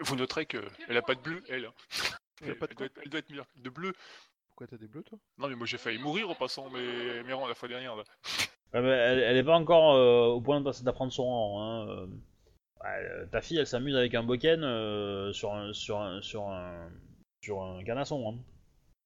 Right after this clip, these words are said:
Speaker 3: Bref, dans tous les cas, euh, vous arrivez donc à la, à la demeure de Shinjo. Là, vous trouvez, euh, bah, son mari et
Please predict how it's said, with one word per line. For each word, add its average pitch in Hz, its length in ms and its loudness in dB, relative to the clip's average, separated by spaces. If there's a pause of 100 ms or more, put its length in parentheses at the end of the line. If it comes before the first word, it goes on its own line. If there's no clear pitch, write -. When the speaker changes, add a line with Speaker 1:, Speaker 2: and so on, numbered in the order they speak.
(100)
Speaker 3:
Bref, 147 360 4
dans 143 140 -2
tous 160 120 -12
les 165 120 -2
cas, 147 300 4 (640)
euh, 104 880 -6
vous 123 240 -8
arrivez 120 380 -6
donc 101 240 -10
à 98 80 -6
la, 92 260 -6 (580)
à - 60 -4
la 107 100 0
demeure 101 280 -6
de 98 120 -4
Shinjo. 160 580 -2
Là, 127 120 2
vous 107 180 -8
trouvez, 107 480 -8
euh, 95 180 -4
bah, 90 120 -6
son 95 160 -10
mari 98 440 -8
et 101 180 -8